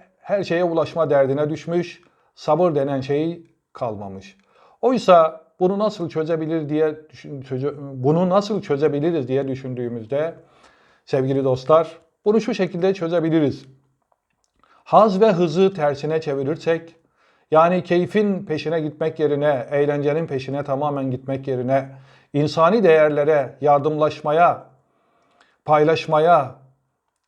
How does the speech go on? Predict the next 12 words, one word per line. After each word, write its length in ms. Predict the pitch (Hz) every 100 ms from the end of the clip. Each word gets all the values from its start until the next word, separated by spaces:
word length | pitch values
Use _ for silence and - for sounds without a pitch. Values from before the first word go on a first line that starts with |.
| -
değer 300 | 151 160 151
verirsek, 640 | 147 165 170 180 180 - _ -
aileye 500 | 151 151 147 160 156
değer 320 | 135 143 135
verirsek, 640 | 127 143 143 160 156 _ _ _
insana 440 | 147 156 147 156
değer 300 | 143 139 139
verirsek, 600 | 127 139 139 156 151 151 _ _ _ _ _
insanın 540 | 156 165 170 185 208 196
dış 180 | 202
görünüşüne 520 | 180 165 151 147 151 147
değil, 500 | 165 156 123 123